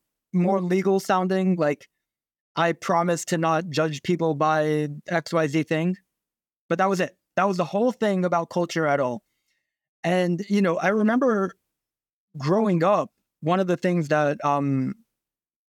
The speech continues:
you know, I do remember that my adoptive mom was,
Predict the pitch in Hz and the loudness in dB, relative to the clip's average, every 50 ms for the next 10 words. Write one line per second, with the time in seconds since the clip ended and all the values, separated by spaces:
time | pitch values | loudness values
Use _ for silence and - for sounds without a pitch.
0 | _ _ _ _ _ _ _ - 170 170 156 143 - _ _ _ _ _ _ _ | _ _ _ _ _ _ _ -2 0 0 0 0 -2 _ _ _ _ _ _ _
1 | _ _ - 180 180 160 147 226 269 294 285 247 220 208 196 202 185 185 175 160 | _ _ 0 0 0 0 2 2 2 4 4 4 2 2 0 0 0 0 0 2
2 | 160 156 - 156 151 151 - 170 143 143 151 151 156 147 147 147 139 139 131 123 | 0 2 2 0 0 0 0 -2 -2 0 0 0 2 2 2 0 0 0 -2 -6
3 | 127 - - | -12 -14 -18